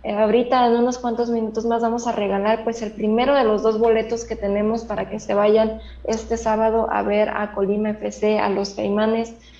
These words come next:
aquí a su casa, al Estadio Olímpico Universitario. Volvemos a insistir, Bernardo, con, con Sergio Bueno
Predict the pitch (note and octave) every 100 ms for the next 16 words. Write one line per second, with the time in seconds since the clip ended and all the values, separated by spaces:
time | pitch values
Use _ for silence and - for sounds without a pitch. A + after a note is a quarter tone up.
0 | - - G3+ G#3 A3 A3 G3+ G3+ G#3 G#3
1 | G3 G3 G3+ G3+ G3+ G3 G#3+ G#3 G3 F#3+
2 | F#3+ G3+ G3 F#3+ F#3+ F#3 - - - B3
3 | C4+ D#4+ F4 D4+ C4+ B3 - C#4+ D4 C4
4 | B3+ C4 C#4 C#4 C4+ A#3+ A#3 G#3+ G#3+ G#3
5 | - - - A3+ A3 A3 G#3+ G#3+ G#3+ G#3+
6 | G#3+ A#3 C4 A#3+ B3 B3 D#4+